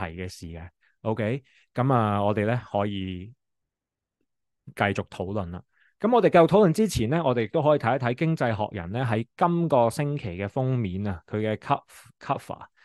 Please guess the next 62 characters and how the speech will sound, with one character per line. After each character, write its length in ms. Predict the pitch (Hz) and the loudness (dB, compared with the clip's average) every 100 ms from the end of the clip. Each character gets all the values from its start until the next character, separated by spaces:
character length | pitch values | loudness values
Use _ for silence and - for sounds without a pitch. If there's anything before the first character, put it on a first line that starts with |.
| _ _ _ - | _ _ _ -2
即 100 | 143 | 2
係 40 | |
咧 100 | 147 | 2
佢 340 | 156 120 120 165 | 2 0 0 -2
以 180 | 110 123 | -6 0
一 80 | 160 | 2
個 100 | 143 | 2
叫 160 | 123 107 | 0 -2
How 380 | 156 156 160 | 2 2 2
Scary 580 | 147 - 156 151 143 135 | 0 -2 0 2 2 0
Is 80 | 101 | -4
China 680 | - - 160 151 156 101 82 | -8 -6 -2 0 0 0 -2
為 280 | 85 85 87 | -8 -10 -10
題 180 | - 85 98 | -10 -6 -2
咧， 160 | 135 | 0
噉 80 | 123 | 0
啊 40 | 107 | -4
寫 180 | 98 110 | -4 -2
咗 260 | 113 120 | 0 0
一 80 | 127 | 0
篇 220 | - 127 | -4 -4
文 140 | 113 80 85 | -4 -8 -12
章 340 | - 113 104 98 | -4 -2 -2 -4
嘅 140 | 90 | -6
呢 80 | 107 | -4
個 100 | 101 - | -4 -4
經 180 | 110 | -6
濟 240 | 107 90 87 | -6 -8 -8
學 140 | 87 - | -12 -12
人。 180 | 92 - _ _ _ - | -16 -16 _ _ _ -4
噉 220 | 240 190 | 4 6
裏 40 | 165 | 6
面 120 | 143 | 4
就 140 | 131 | 2
提 260 | - 92 101 | 0 -4 -2
到 120 | 120 | -2
乜 180 | 147 - | -2 -2
嘢 160 | 113 | -2
咧？ 320 | 120 143 143 117 | 0 0 2 0
裏 80 | |
面 160 | 135 120 | 0 0
就 160 | 113 104 | -2 -4
提 100 | 101 90 | -4 -4
到 140 | 110 | -2
究 100 | 131 | 0
竟 80 | 160 | 0
中 180 | 170 190 | 2 4
國 120 | 151 | 6
有 60 | 139 | 6
幾 160 | 170 185 | 4 4
可 220 | 147 190 | 4 4
怕， 380 | - 147 143 120 - _ _ _ - | 0 -6 -4 -8 -12 _ _ _ -8
係 120 | 143 | -6
咪 100 | 139 | -2
啊？ 120 | 143 | 0
佢 60 | 147 | 4
又 220 | 143 131 | 4 2
提 220 | 123 98 101 | 0 -2 -2
到 100 | 131 | 0
咧 160 | 151 | -2
就 100 | 131 | -4
係， 220 | 113 101 | -10 -10